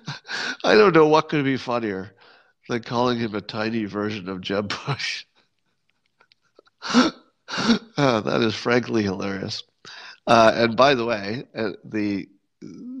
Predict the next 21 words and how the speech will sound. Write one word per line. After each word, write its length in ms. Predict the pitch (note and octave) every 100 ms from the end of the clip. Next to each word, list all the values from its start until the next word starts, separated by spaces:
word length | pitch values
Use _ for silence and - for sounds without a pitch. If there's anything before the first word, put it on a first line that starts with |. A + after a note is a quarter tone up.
| A#3+ G3+
on 220 | A#2+ A#2+
Smirkanish 760 | A2 - G#2+ G#2+ A#2 A#2 G2+ -
also, 640 | B2+ E3 - D#2 F2+ C3
they 120 | G2+
talked 320 | G#2 A2+ G#2+ -
about 220 | G#2 F2+
how 380 | G#2 G2+ F#2+ B2 - _ _
making 300 | - A#2 C3+
fun 240 | A2+ A#2+ A2+
of 80 | G2+
Bloomberg's 580 | G#2+ A2+ G#2+ G2+ G2+
height 460 | B2 D#3+ C#3+ A2+ - _ _ _ _
might 300 | - C3+ D3+
not 220 | C#3 B2 A2
be 80 |
a 80 | A2
bad 260 | G2 G#2 G#2
idea, 480 | F2+ F#2 G#2 F2 G2 _ _ -
'cause 180 | A#2
biologically 880 | G2 G#2 A2 G2+ G#2 G2+ G2+ F#2+ F#2+
we're, 320 | F#2 F#2+ F#2